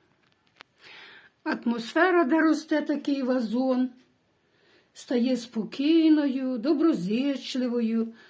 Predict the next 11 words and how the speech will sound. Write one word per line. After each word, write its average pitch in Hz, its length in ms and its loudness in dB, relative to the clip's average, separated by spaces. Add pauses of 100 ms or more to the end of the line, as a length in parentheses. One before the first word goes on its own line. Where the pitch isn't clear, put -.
(640)
Доможа-, 285 680 2
домочадці 294 1000 2
не 262 140 2
конфліктують 294 1200 0
між 277 200 -2
собою, 233 840 -2 (600)
а 240 100 -4
самотні 339 680 4
люди 262 580 2
знаходять 240 800 -6
пару. 180 560 -10